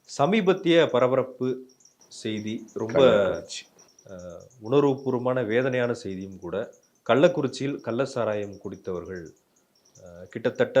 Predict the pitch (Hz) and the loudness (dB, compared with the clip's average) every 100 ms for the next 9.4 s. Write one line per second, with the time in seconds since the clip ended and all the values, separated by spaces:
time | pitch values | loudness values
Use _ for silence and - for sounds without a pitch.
0 | 120 113 - 156 143 117 127 127 110 110 | 4 2 0 0 0 0 2 4 4 2
1 | 113 92 78 - _ _ _ _ _ _ | -2 -2 -4 -8 _ _ _ _ _ _
2 | _ - 117 120 101 - 92 95 - _ | _ -6 -2 0 -2 -6 -8 -8 -8 _
3 | _ _ 80 101 123 123 131 139 151 143 | _ _ -18 -12 -8 -6 -2 0 2 0
4 | 135 120 117 101 113 113 98 101 101 95 | -2 -4 -2 -2 -4 -4 -8 -6 -8 -6
5 | 90 90 104 98 95 - 101 87 90 90 | -8 -10 -10 -8 -8 -8 -8 -8 -10 -10
6 | 85 101 90 87 - - 78 78 76 80 | -10 -12 -14 -16 -16 -18 -18 -18 -18 -16
7 | 113 131 _ _ _ _ _ - 101 98 | -18 -18 _ _ _ _ _ -16 -12 -10
8 | 95 90 82 82 - _ _ _ _ _ | -10 -12 -14 -16 -20 _ _ _ _ _
9 | _ _ - 92 | _ _ -16 -16